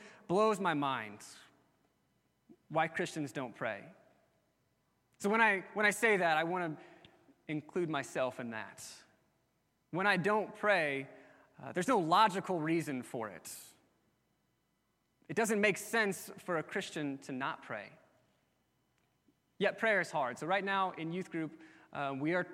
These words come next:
we're talking about prayer. And one of the first things that we talked about is that prayer is hard. We don't understand it. Um, we think we do it wrong.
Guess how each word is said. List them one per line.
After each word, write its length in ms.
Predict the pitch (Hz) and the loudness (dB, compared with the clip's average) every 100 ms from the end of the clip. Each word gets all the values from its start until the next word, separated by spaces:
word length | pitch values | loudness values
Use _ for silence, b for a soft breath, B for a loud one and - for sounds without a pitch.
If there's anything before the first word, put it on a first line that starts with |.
| - | -8
we're 80 | 175 | -4
talking 300 | 240 247 202 | 2 2 4
about 260 | 156 139 - | 2 0 -2
prayer. 280 | 123 104 - - b b b b - | -4 -6 -12 -20 b b b b -12
And 260 | 139 131 - | -8 -8 -6
one 200 | 160 220 | -2 0
of 60 | 208 | 0
the 80 | 185 | 0
first 260 | 208 190 | -2 -2
things 180 | 208 190 | -2 -2
that 80 | 180 | -2
we 60 | |
talked 240 | 165 254 247 | 0 -2 0
about 200 | 165 160 | -2 -2
is 80 | 147 | -2
that 440 | 151 - - - - | -6 -6 -20 -12 -6
prayer 220 | 196 190 | -2 -2
is 80 | - | -4
hard. 320 | - 120 101 - - _ _ _ _ _ _ _ _ _ _ _ | -4 -4 -6 -14 -20 _ _ _ _ _ _ _ _ _ _ _
We 120 | 147 | -4
don't 180 | 165 208 | 0 2
understand 520 | 208 185 - 165 156 | 2 0 -2 -2 0
it. 120 | 156 - - B B B B _ - 127 | -2 -6 -12 B B B B _ -18 -12
Um, 520 | 120 113 113 113 143 - _ _ _ _ _ _ _ _ _ - | -10 -10 -10 -12 -16 -20 _ _ _ _ _ _ _ _ _ -8
we 80 | |
think 220 | 135 190 196 | 0 0 2
we 100 | 180 | 2
do 160 | 190 | 2
it 60 | 180 | 2
wrong. 480 | 160 165 165 165 | 0 0 0 -4